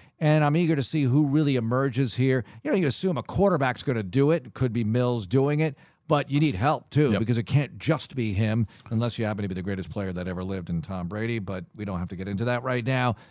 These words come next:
Speaker 1: You know, maybe it's Petrie on defense. Maybe it is Stingley. Maybe it's Harris. Who knows?
Speaker 2: One of the things about that documentary, too, is there's a point at which David Wells kinda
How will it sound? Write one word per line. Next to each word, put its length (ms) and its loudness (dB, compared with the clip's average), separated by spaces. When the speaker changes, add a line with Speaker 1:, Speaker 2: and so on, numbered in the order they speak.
Speaker 1:
You 60 0
know, 80 4
maybe 260 2
it's 120 -2
Petrie 400 -2
on 80 -2
defense. 340 -4
Maybe 280 -2
it 60 -2
is 140 -2
Stingley. 400 -2
Maybe 220 0
it's 100 -4
Harris. 400 0
Who 200 10
knows? 540 0
Speaker 2:
One 200 4
of 60 0
the 60 -2
things 220 0
about 220 0
that 260 -2
documentary, 480 2
too, 240 2
is 180 -2
there's 160 4
a 60 -2
point 220 6
at 100 4
which 160 4
David 300 0
Wells 400 0
kinda 400 2